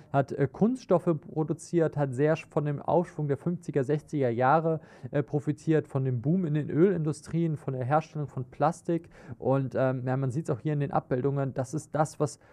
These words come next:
auch B A S F heute noch sehr, sehr lange treibt. Man hat auch weiter expandiert, die Standorte weiter ausgebaut und zwar immer mit dem Hin-, Hintergrund, was ich gerade eben angesprochen habe, ganze Wertschöpfungsketten abzubilden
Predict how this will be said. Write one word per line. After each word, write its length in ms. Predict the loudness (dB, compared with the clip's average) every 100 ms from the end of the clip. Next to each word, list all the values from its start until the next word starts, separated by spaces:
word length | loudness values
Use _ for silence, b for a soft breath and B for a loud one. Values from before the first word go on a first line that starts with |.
| B
auch 260 | -4 -4 -8 _ _ 2
B 120 | 4
A 40 |
S 120 | 4
F 240 | 0 -2 8
heute 300 | 8 8 4
noch 180 | 0 0
sehr, 300 | 2 2 2
sehr 180 | 2
lange 300 | 2 0 -2
treibt. 480 | -2 -2 0 0 -4 _ _ _ _ _ _ -8 -2
Man 160 | 0
hat 140 | 2 0
auch 160 | 2
weiter 240 | 2 2 -2
expandiert, 640 | -4 -2 0 4 2 2 B B -4
die 80 | -4
Standorte 560 | 2 2 2 2 2 4
weiter 300 | 4 4 2
ausgebaut 680 | 0 0 -2 4 6 6 4
und 140 | -4
zwar 220 | -4 -6 0
immer 280 | 0 0 -2
mit 160 | -2
dem 100 | -4
Hin-, 280 | -4 -4 -2
Hintergrund, 600 | -4 0 0 0 -2 -4
was 180 | -8 -14
ich 80 | -10
gerade 240 | -6 -4
eben 260 | -2 -4 -4
angesprochen 640 | -2 -2 -2 -2 -2 -4
habe, 280 | -4 -2 -2 B B B -2
ganze 380 | 0 0 -2 0
Wertschöpfungsketten 1000 | 0 0 -6 -6 -10 -10 -8 -8 -8
abzubilden 760 | -8 -8 -8 -8 -6 -6 -4 -6